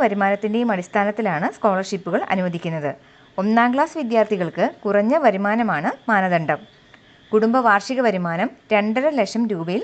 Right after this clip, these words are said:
കവിയാൻ പാടില്ല. മുൻ വർഷത്തെ പരീക്ഷയിൽ തൊണ്ണൂറ് ശതമാനമോ അതിൽ കൂടുതലോ മാർക്ക് ലഭിച്ചവർ മാത്രം അപേക്ഷ സമർപ്പിച്ചാൽ മതിയാകും. ഓൺലൈൻ അപേക്ഷ സ്കൂൾ വഴിയാണ് ചെയ്യുന്നത്.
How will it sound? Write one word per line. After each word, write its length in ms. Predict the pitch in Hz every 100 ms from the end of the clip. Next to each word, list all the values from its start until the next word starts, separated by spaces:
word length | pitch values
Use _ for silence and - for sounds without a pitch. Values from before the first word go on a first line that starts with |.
| -
കവിയാൻ 340 | 190 185 202 -
പാടില്ല. 340 | 214 156 151 143 - _ - - - _ _ -
മുൻ 100 | 262 311
വർഷത്തെ 300 | 302 311 330 330
പരീക്ഷയിൽ 480 | 190 180 185 208 427 -
തൊണ്ണൂറ് 400 | 220 226 254 330 320
ശതമാനമോ 520 | 247 233 190 170 190 - 190
അതിൽ 160 | 196 294
കൂടുതലോ 440 | 269 240 190 165 220 -
മാർക്ക് 300 | 202 202 247
ലഭിച്ചവർ 400 | 220 196 220 247 254
മാത്രം 300 | 180 175 285 415 196
അപേക്ഷ 240 | 190 185 240
സമർപ്പിച്ചാൽ 440 | 202 180 185 214 220
മതിയാകും. 400 | 170 156 147 143 - _ _ _ - 190
ഓൺലൈൻ 300 | 202 226 262 202
അപേക്ഷ 260 | 175 165 220 -
സ്കൂൾ 220 | - 214 262 285
വഴിയാണ് 320 | 185 185 190 262
ചെയ്യുന്നത്. 360 | 190 165 147